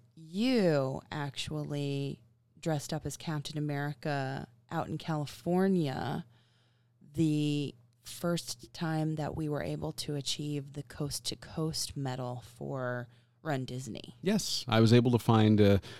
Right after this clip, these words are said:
Speaker 2: a very small Captain America shield, the, about the size of a Frisbee,
Speaker 1: Yeah.
Speaker 2: and a packable Captain America mask,
Speaker 1: Yeah.
Speaker 2: and I had a, like, a tech shirt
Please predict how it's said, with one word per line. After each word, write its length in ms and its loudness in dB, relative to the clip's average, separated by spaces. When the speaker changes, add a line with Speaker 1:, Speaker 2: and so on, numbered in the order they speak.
Speaker 2:
a 100 6
very 420 8
small 360 6
Captain 340 2
America 420 4
shield, 500 2
the, 160 0
about 240 -2
the 40 -8
size 260 0
of 80 -8
a 40 -8
Frisbee, 540 0
Speaker 1:
Yeah. 240 6
Speaker 2:
and 320 8
a 240 6
packable 580 4
Captain 360 4
America 380 4
mask, 540 2
Speaker 1:
Yeah. 140 2
Speaker 2:
and 100 4
I 60 4
had 340 2
a, 320 2
like, 220 -4
a 120 0
tech 320 0
shirt 320 4